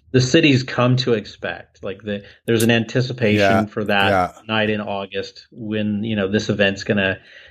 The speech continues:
Speaker 1: is gonna happen. And, and so, uh, you know, and also we, you know, some, every year we look for a full moon.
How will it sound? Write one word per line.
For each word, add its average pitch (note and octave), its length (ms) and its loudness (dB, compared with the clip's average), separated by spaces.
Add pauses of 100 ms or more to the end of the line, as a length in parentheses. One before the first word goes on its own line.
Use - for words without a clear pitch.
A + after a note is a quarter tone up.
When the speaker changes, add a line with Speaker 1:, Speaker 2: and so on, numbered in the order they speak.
(140)
Speaker 1:
is B2 220 4
gonna A2+ 180 4
happen. A2 400 0
And, G#2 280 -6
and A2 200 -8
so, G#2+ 360 -4 (420)
uh, G#2 260 -4 (580)
you D3 100 4
know, C#3+ 100 4
and C3 100 4
also C3 320 4
we, A2+ 380 -2
you A2+ 120 -10
know, F#2+ 120 -8
some, G#2+ 220 -10 (120)
every A2 220 -2
year G#2+ 140 2
we G#2 100 -4
look G2+ 220 -6
for G#2 180 -4
a G2 60 -2
full G2 260 -4
moon. G2+ 460 -2